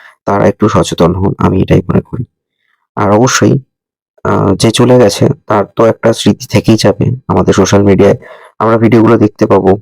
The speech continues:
মন খারাপ থাকবে অবশ্যই, কিন্তু তাহলেও দিনের শেষে এরকম অনেক সেলিব্রিটি ডগ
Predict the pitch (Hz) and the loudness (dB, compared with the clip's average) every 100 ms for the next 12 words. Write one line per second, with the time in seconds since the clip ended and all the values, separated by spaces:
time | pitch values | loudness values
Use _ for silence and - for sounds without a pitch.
0 | - _ 107 101 101 107 101 - - 90 | -8 _ -2 0 0 0 0 -2 -4 -2
1 | 98 - 95 107 - 165 - _ _ _ | 0 2 2 0 0 0 -2 _ _ _
2 | _ _ _ 107 98 - 104 113 101 98 | _ _ _ -2 0 0 0 0 -2 0
3 | 127 101 - - _ _ _ _ - 101 | 0 2 0 -4 _ _ _ _ -2 2
4 | 117 117 110 120 104 107 117 92 101 107 | 2 2 2 2 2 2 2 2 2 0
5 | - 90 101 110 113 104 101 | 0 2 2 0 2 2 2